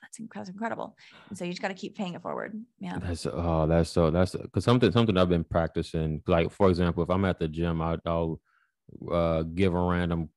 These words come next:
Speaker 2: person a compliment, like, "Hey, you did really good on that set," or, "You, you look amazing," blah, blah, blah.
Speaker 1: Yeah.
Speaker 2: It's like giving love, 'cause you don't, you don't know what people are going through, but, um, tapping into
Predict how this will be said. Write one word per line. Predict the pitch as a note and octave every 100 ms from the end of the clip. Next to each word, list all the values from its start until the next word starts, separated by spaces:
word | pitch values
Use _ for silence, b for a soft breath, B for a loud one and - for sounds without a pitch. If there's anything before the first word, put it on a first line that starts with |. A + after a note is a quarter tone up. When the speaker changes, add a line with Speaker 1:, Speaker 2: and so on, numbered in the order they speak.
| _ -
Speaker 2:
person | - F2+ - D#2+
a |
compliment, | - F2 E2 D#2+ D2 C#2+ C#2+
like, | D2 -
"Hey, | E2
you | E2
did | E2
really | D#2+ D#2+
good | D#2+
on | D#2
that | D2+ D2
set," | - E2 D#2
or, | D#2
"You, | D#2 D#2+ -
you | E2
look | E2+ D#2+
amazing," | D#2+ D#2+ D#2+ D#2+
blah, | D#2+
blah, | D#2+ D#2+
blah. | F2 F2 D#2+ - A#3+
Speaker 1:
Yeah. | C#4+ C#4+
Speaker 2:
It's | G2+
like | A#2 G2+ E2
giving | G#2 A#2 A2 E2+
love, | F2+ F2
'cause | E2+
you | E2
don't, | F2 F2
you | - E2+
don't | D#2+ E2+ D#2 E2
know | E2 E2+ E2 - _ _ _ _ _ _ _ _ _ _ _
what | - F2+
people | A2 F2
are |
going | E2 G2 F#2
through, | D#2+
but, | D#2 E2 - b b b
um, | - F2+ D#2+ D2 C#2+ -
tapping | - G2+ B2 A2+
into | G#2+ - G2 F#2 F2+ F2+ F2 E2+ E2 E2+ E2